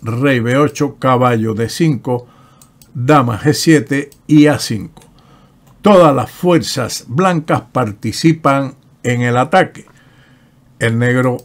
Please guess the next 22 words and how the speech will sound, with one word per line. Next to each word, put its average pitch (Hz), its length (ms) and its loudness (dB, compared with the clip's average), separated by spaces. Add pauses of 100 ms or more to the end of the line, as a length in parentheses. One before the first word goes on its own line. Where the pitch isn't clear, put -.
(140)
intenta 139 640 0
reaccionar 139 760 -2 (180)
en 147 180 2
el 127 80 -4
centro 139 540 -2
con 117 240 -4
F 123 280 -4
cinco. - 540 -10 (680)
Otras 202 360 2
respuestas 151 760 -2 (160)
habrían 147 480 2
perdido 143 520 4
más 139 220 2
rápidamente. 170 960 0 (180)
Por 110 200 -2
ejemplo, 120 580 0 (560)
comenta 117 580 -4
Casparo 143 600 0 (460)
que 127 160 -2
caballo 156 480 2
E 165 80 2
siete 143 580 0